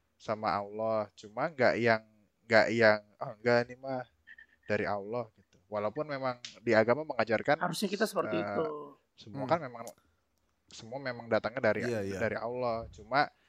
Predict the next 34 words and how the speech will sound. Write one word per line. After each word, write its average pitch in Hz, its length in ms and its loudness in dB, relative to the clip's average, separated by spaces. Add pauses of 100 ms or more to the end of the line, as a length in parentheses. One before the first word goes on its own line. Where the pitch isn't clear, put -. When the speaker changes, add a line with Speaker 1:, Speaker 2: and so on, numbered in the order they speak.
(400)
Speaker 1:
di 117 280 -4
samping, 120 500 -6
di 123 140 -10
samping 127 320 -2
itu 123 220 -8
pun 165 200 -12
juga 131 220 -8
gue 135 240 0
yakin, 117 320 2 (220)
sebenarnya 113 340 -6
gue 180 160 -2
yakin 127 220 4
dengan 117 180 -14
kemampuan 107 480 -18
diri 107 240 -10
gue 101 140 -16
Speaker 3:
Oh, - 80 -18
Speaker 1:
sendiri. 127 480 -4
Speaker 3:
be-, 113 100 -10
bener 165 300 4
berarti, 113 240 2
Speaker 1:
Dan 101 40 -2
gue 95 120 -8
Speaker 3:
bener, 92 100 -6
Speaker 1:
bisa - 140 -12
Speaker 3:
bener. 92 100 -12
Speaker 1:
mencapai 101 500 -2 (640)
di 107 220 -6
titik 110 320 -8
itu. 120 380 -6 (120)
Speaker 3:
Hmm. 107 80 -16 (460)
Karena 165 400 4
Speaker 1:
Gitu. - 160 0
Speaker 3:
yang 151 160 10